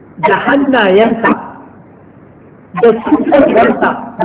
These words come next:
zai taɓa shiga aljanna ba, in ji manzon Allah sallallahu alaihi wa sallam. Ina fata an gane. Sannan yace,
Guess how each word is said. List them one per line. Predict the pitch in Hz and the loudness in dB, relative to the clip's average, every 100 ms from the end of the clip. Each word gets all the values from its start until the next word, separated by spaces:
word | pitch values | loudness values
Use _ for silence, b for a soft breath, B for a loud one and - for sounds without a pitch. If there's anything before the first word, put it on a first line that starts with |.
| - | 2
zai | 254 | 2
taɓa | 262 226 | 0 -4
shiga | - 190 208 | -6 -6 -4
aljanna | 180 160 190 170 | -6 -6 -6 -6
ba, | 165 | -8
in | 165 147 | -10 -10
ji | |
manzon | 175 151 151 180 | -8 -8 -8 -10
Allah | 170 160 151 147 - - - - | -8 -6 -4 -6 -12 -18 -18 -8
sallallahu | 160 185 160 180 170 156 | -4 -2 -2 0 0 -2
alaihi | 143 160 156 | -4 -4 -4
wa | 143 135 | -6 -6
sallam. | - 147 - - - - - - - | -6 -6 -10 -14 -20 -20 -20 -20 -16
Ina | 202 - - | -4 -2 0
fata | 175 180 185 | -2 -2 -4
an | 165 | 0
gane. | 190 160 - - - - - - - | 0 0 0 0 -2 -8 -18 -10 -6
Sannan | - 214 | -2 2
yace, | 254 254 240 | 2 4 4